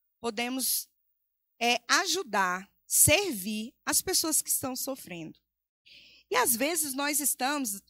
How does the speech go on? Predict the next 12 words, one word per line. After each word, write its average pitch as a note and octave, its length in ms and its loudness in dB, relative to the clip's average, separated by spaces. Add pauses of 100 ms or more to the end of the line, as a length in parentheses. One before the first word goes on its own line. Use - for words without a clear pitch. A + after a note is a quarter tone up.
(100)
é, C#4 320 0 (140)
como A#4+ 460 -4 (100)
o G4+ 100 -4
colegiado G#4 760 -2
de A3 120 -10
Jesus, G3+ 640 -6 (580)
né? B3+ 180 0
Ele C#4 140 0
vai C4 260 4
citar C4+ 680 0 (140)
quando C4 360 -4
Jesus B3+ 880 -8